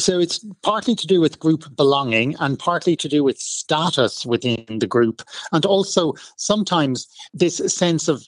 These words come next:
justice that groups have that operates entirely separately,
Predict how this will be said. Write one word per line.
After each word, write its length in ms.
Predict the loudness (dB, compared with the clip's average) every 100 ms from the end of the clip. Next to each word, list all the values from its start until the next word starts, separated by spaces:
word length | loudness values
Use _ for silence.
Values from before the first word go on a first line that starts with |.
| _
justice 720 | 0 0 -2 -2 0 0 -4 -2
that 200 | -2 -2
groups 440 | 2 2 2 -6
have 540 | -6 -2 0 0 -2 -2
that 120 | 0
operates 540 | 0 0 2 2 2
entirely 480 | -2 -2 2 2 2
separately, 960 | 0 0 -2 0 0 0 0 0 0